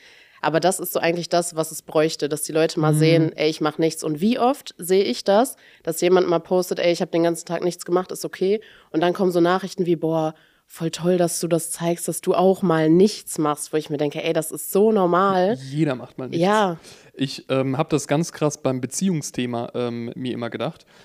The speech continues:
Speaker 2: äh, weil ich mich selbst dabei erwischt habe, dass wenn ich mir andere Beziehungen auf Social Media angeschaut habe und ich kenn dann halt die Influencer dahinter, ähm, dass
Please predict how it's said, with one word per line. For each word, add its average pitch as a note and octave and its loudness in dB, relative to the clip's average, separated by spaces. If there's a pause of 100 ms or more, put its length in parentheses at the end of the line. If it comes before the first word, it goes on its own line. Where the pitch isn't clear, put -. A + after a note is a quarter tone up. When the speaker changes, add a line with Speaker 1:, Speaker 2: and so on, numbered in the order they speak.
(200)
Speaker 2:
äh, A#2+ -2
weil B2 2
ich - -4
mich C3 -6
selbst D3 0
dabei A#2+ 0
erwischt B2 -6
habe, A#2 -2
dass A2+ -6
wenn A#2+ -4
ich A#2+ -10
mir B2+ -6
andere C#3 -4
Beziehungen D#3 -2
auf C#3+ -4
Social C#3 -6
Media B2 -4
angeschaut E3 -2
habe D#3+ 0
und B2 -4
ich B2 -14
kenn D3+ -2
dann C#3+ 0
halt C3+ -4
die A#2 -8
Influencer D#3 -4
dahinter, D#3+ 0 (380)
ähm, A#2+ -2
dass A#2+ -4